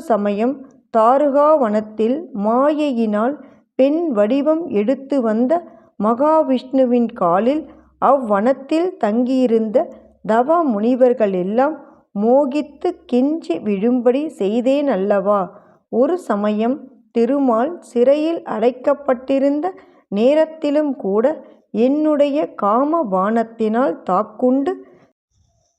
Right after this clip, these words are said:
ஜலந்தராசுரனின் பத்தினியான பிருந்தையினிடம் மோகம் கொண்டாரல்லவா? இதையும் தவிர அதே மகாவிஷ்ணுவானவர் அம்பரீஷனுடைய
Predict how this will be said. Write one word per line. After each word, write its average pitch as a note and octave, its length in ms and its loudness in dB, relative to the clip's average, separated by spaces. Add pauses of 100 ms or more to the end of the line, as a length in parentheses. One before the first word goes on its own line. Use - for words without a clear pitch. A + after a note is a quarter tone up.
(460)
ஜலந்தராசுரனின் A#3 1300 0 (200)
பத்தினியான A3 960 -2 (100)
பிருந்தையினிடம் B3 1040 -2 (420)
மோகம் C#4 560 0
கொண்டாரல்லவா? G3+ 960 0 (540)
இதையும் B3 600 0
தவிர G#3 380 0 (440)
அதே G3 360 0 (140)
மகாவிஷ்ணுவானவர் G#3+ 1500 0 (440)
அம்பரீஷனுடைய C4 1200 0